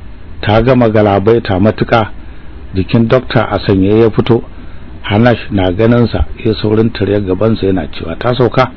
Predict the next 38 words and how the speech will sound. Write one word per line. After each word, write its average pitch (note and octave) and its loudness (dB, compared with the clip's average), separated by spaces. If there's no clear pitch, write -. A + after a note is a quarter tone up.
Cikin F#2+ 0
sanyin G#2 0
jiki F2+ -6
dokta F2 -2
ya C#2+ -8
ce, - -10
"A'a, F2 -6
mu G2 0
ma A#2+ 4
abin A#2 2
da A2+ 4
muke G#2+ 0
ta F3+ 0
ƙoƙarin G2+ 0
gani G2+ 4
kenan, F2 -4
amma C#3 4
shiru. D3 0
Gaskiya F#3+ 0
sai F3 2
dai F3+ 4
a A#2+ 2
mata A2+ -2
C F2 -4
S. F2 -4
In F#3 4
ba E3 2
haka C3 0
ba G2 2
komai C3+ 2
yana F#2+ -2
iya - -10
faruwa - -8
koyaushe." D#2 -6
"Stop, - -4
don't G2+ 0
say G#2 2
it," - -12